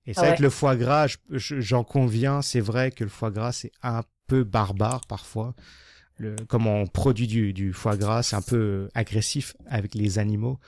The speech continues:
Speaker 1: Mais
Speaker 2: Oui.
Speaker 1: la, les personnes étaient outrées et fait, « Oh, je reviens plus sur ce site. »
Speaker 2: Ah
Speaker 1: C'est,
Speaker 2: non.
Speaker 1: euh, c'est,
Speaker 2: <laughs>
Speaker 1: oui, mais c'est pas grave, c'est pas très grave. Euh, je pense qu'elle va revenir et elle va
Speaker 2: Ouais.
Speaker 1: passer outre, euh,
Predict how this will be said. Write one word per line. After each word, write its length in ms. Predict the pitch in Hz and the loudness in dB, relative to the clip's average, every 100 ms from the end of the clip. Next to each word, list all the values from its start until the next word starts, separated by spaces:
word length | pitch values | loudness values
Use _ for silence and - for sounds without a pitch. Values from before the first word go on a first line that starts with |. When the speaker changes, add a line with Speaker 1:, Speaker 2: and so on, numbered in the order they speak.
| - _ _ _ - | -20 _ _ _ 2
Speaker 1:
Mais 140 | 185 | 4
Speaker 2:
Oui. 60 | 165 | 4
Speaker 1:
la, 140 | 101 | 2
les 140 | 101 101 | 0 0
personnes 300 | 120 - 113 | 0 0 0
étaient 240 | - - 175 | -2 -4 -2
outrées 580 | 135 - 139 139 110 | -2 -2 -2 -2 -4
et 40 | 95 | -6
fait, « 200 | 110 113 | -8 -4
Oh, 160 | 120 127 | 0 0
je 180 | 90 90 | 0 0
reviens 320 | 113 98 107 - - | 0 0 -2 -2 -2
plus 180 | 135 | -2
sur 200 | 131 127 | 0 -4
ce 120 | - 110 | -4 -6
site. » 420 | - 120 - 107 101 - - - - _ 233 | -6 -8 -10 -10 -10 -12 -20 -20 -20 _ 4
Speaker 2:
Ah 100 | 233 | 8
Speaker 1:
C'est, 60 | |
Speaker 2:
non. 480 | 233 254 226 202 185 | 10 10 10 8 6
Speaker 1:
euh, 160 | 107 104 | 0 0
c'est, 420 | 240 254 247 220 - | 4 6 4 2 -4
Speaker 2:
<laughs> 140 | _ | _
Speaker 1:
oui, 120 | 180 220 | 4 4
mais 80 | 143 | 4
c'est 140 | 160 | 2
pas 180 | 190 190 | 2 4
grave, 220 | 226 175 | 4 2
c'est 120 | 123 | 0
pas 120 | 127 120 | -2 -2
très 180 | 151 | 0
grave. 280 | 170 175 120 | 0 0 0
Euh, 580 | 110 107 - 107 98 101 | 0 0 0 0 -2 -4
je 100 | - | -4
pense 240 | 131 123 - | -2 -2 -2
qu'elle 160 | 104 | -2
va 100 | 101 | 0
revenir 580 | 101 127 113 147 165 113 | 2 2 2 0 2 2
et 120 | 98 | 2
elle 160 | 98 98 | 0 0
va 100 | 107 | 0
Speaker 2:
Ouais. 40 | 104 - | 0 0
Speaker 1:
passer 460 | 127 - 135 135 - | 2 2 2 0 0
outre, 360 | 185 - 123 | -2 -2 -6
euh, 160 | 113 | -6